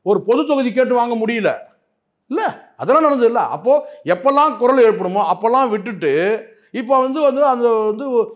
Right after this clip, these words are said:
ஒரு, ஒரு துணை மு-, முதலமைச்சர் பதவின்றது வந்து பார்த்தீங்கன்னா அங்க வந்து ஏதோ ஒரு, ஒரு பேசும் பொருள் ஆகும்போது அப்போ நீங்க இதை கொண்டு வந்து சப்ஜெக்ட் வைக்கணும்னா அப்போ அந்த நோக்கம் வந்து கலங்கமாகுதுன்னு சொல்ல வரேன். ஆட்சி அதிகாரத்துல நீங்க பங்கெடுக்கணுன்றது கரெக்ட் சார்,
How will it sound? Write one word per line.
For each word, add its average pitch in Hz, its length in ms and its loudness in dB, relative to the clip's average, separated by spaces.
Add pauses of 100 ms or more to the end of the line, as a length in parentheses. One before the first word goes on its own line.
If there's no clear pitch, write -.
(120)
ஒரு, 233 220 2 (680)
ஒரு 208 180 -4
துணை 247 260 -2
மு-, 233 160 -4
முதலமைச்சர் 214 500 -2
பதவின்றது 208 460 0
வந்து 190 180 -2
பார்த்தீங்கன்னா 208 360 -2
அங்க 208 120 -2
வந்து 196 220 -2 (300)
ஏதோ 220 180 4
ஒரு, 233 180 4 (720)
ஒரு 196 200 -2
பேசும் 240 300 2
பொருள் 208 160 0
ஆகும்போது 170 560 0 (760)
அப்போ 233 260 0
நீங்க 294 160 2
இதை 254 120 -2
கொண்டு 254 220 2
வந்து 254 180 -2
சப்ஜெக்ட் 226 220 0
வைக்கணும்னா 220 320 0
அப்போ 247 180 0
அந்த 208 60 -4
நோக்கம் 294 480 0
வந்து 262 120 -6
கலங்கமாகுதுன்னு 254 680 -4
சொல்ல 160 160 -2
வரேன். 107 160 -18 (420)
ஆட்சி 226 360 -2
அதிகாரத்துல 233 500 -2
நீங்க 202 120 -8 (100)
பங்கெடுக்கணுன்றது 208 580 -2
கரெக்ட் 175 260 -6
சார், 135 280 -6